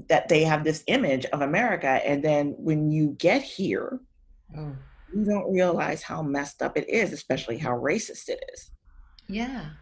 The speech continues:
Speaker 1: Because we do, especially in the media, have a tendency to glorify the sports figures or the Beyoncés or, you know, Barack Obama. It's like, "Hey, we have a black president. Hey, we have a, all these sports celebrities and celebrities." And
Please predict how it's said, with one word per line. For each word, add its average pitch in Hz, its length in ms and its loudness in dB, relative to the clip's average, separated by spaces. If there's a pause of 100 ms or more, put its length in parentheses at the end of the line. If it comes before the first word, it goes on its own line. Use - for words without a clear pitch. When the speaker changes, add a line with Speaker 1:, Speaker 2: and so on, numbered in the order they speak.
(220)
Speaker 1:
Because 247 260 2
we 254 100 6
do, 247 200 6
especially 247 460 4
in 180 100 6
the 170 80 4
media, 156 340 4
have 160 160 4
a 156 60 4
tendency 180 440 2
to 160 100 0
glorify 151 640 4
the 139 360 0 (240)
sports - 380 8
figures 143 360 4
or 147 60 4
the 165 120 6
Beyoncés 170 720 4
or, 135 280 2 (300)
you 143 100 -4
know, 117 280 0
Barack 127 220 2
Obama. 202 500 6
It's 135 180 0
like, - 200 2 (420)
"Hey, 605 220 10
we 196 120 6
have 196 80 6
a 196 80 6
black 214 240 4
president. 233 480 2
Hey, 262 220 4
we 220 100 2
have 180 120 4
a, 160 260 6 (100)
all 170 140 4
these 180 160 2
sports 233 320 -4
celebrities 151 480 2
and 147 100 -10
celebrities." 170 580 2
And 123 200 -4